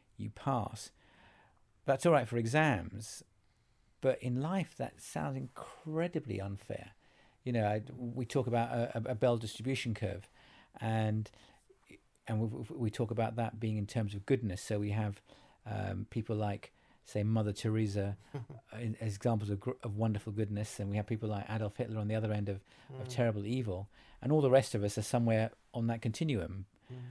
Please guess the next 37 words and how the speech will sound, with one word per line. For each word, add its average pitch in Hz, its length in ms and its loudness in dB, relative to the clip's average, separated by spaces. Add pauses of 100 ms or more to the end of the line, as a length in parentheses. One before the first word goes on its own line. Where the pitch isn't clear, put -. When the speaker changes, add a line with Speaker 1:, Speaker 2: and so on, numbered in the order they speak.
(100)
Speaker 1:
between 110 300 2
those 110 180 2
two 107 160 -4
extremes. 117 640 -4 (1000)
But 147 160 0
where 165 260 8
do 175 100 0
you 175 140 -2
put - 160 0
the 170 80 2
line? 165 440 -2 (300)
And 131 220 -2
if - 140 -4
you're 160 80 4
just - 80 -4
gonna 135 160 2
put - 160 -4
the 127 80 -2
line 127 240 4
at 107 120 -4
fifty-one 127 420 0
percent 113 280 -4
good, 104 240 -2
isn't 143 180 -4
that - 240 -4
terribly 120 380 -4
unfair 117 380 -2
that 117 100 -8
somebody 110 280 -2
who's 101 100 -4
fifty - 240 -4
percent 110 300 -6
good 110 220 -4 (1400)
should, 110 260 -6 (320)
sh-, - 220 -10 (220)
you 113 120 0
know, 98 360 -4